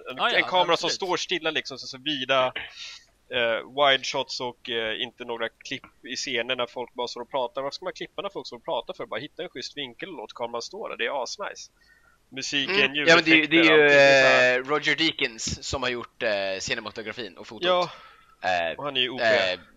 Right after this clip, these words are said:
Speaker 3: Shawshank, No Country for Old
Speaker 2: Ja.
Speaker 3: Men, Skyfall. Alltså, allt, allt han gör blir ju
Speaker 2: Nej,
Speaker 3: snyggt.
Speaker 2: men det är så här, det, det är så
Speaker 3: Eh,
Speaker 2: kul att
Speaker 3: men,
Speaker 2: se
Speaker 3: men, men
Speaker 2: sånt.
Speaker 3: kom ihåg,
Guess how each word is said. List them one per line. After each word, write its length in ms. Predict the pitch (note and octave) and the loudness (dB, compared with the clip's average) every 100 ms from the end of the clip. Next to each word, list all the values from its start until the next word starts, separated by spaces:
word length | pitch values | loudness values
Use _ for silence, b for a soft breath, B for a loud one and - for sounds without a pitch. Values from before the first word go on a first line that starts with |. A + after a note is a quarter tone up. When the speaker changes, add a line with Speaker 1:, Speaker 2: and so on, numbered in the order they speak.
| - D3 | -14 -6
Speaker 3:
Shawshank, 580 | - E3+ C#3+ E3 C#3+ - | 0 2 2 2 -2 -4
No 120 | C#3 | -6
Country 220 | C#3 C3 | -6 -8
for 120 | C3+ | -4
Old 80 | B2+ | -2
Speaker 2:
Ja. 60 | A#2 | 0
Speaker 3:
Men, 180 | A#2 A2 | -2 -4
Skyfall. 460 | - A2 A2+ G2+ | -2 -2 -2 -6
Alltså, 260 | F#2 - A2 A#2 | -4 -6 -8 0
allt, 320 | C#3+ A#2+ - | 0 0 -6
allt 200 | - B2+ | -4 -2
han 160 | A2 A2 | -4 -6
gör 160 | G#2 F2+ | -4 -4
blir 120 | F#2 | -6
ju 40 | |
Speaker 2:
Nej, 60 | F2+ | -8
Speaker 3:
snyggt. 200 | - A#3+ | -6 -4
Speaker 2:
men 80 | G#3 | 2
det 60 | |
är 40 | G3+ | 4
så 120 | - | 6
här, 260 | G3 F#3 F3 | 4 0 -2
det, 120 | E3+ E3 | -8 -6
det 100 | E3 | 0
är 40 | |
så 180 | C#3+ C3 | 2 2
Speaker 3:
Eh, 60 | |
Speaker 2:
kul 300 | B2 B3+ C3+ | 2 -2 -4
att 120 | A#2+ - | -4 2
Speaker 3:
men, 100 | G3+ | 4
Speaker 2:
se 80 | |
Speaker 3:
men, 80 | A3+ | 4
men 100 | G#3 | 2
Speaker 2:
sånt. 100 | G3+ | 0
Speaker 3:
kom 100 | A3+ | 0
ihåg, 120 | G#3+ | 0